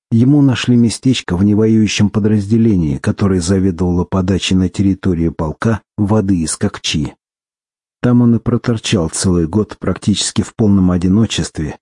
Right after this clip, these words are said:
если не считать близкого ему по духу полкового хмыря, с которым одиночество оказалось ещё горше. Оттянув полтора года и став дедом,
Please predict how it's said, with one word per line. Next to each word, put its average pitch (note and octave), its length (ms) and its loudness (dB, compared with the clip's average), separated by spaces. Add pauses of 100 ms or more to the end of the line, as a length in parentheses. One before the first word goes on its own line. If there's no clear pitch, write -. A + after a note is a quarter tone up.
(120)
если A2 380 0
не G2+ 160 2
считать F#2+ 500 -2
близкого G2+ 520 0
ему F2+ 240 2
по F2+ 180 -4
духу G#2 460 -2
полкового G#2+ 580 0
хмыря, F#2+ 560 -2 (240)
с - 80 -10
которым F#2+ 420 0
одиночество F#2 800 -2
оказалось - 760 -6
ещё A2+ 420 0
горше. F#2 580 -4 (760)
Оттянув A2+ 500 0
полтора G#2+ 380 0
года G#2 300 0
и F#2 80 0
став F2 320 -4
дедом, F2 480 -2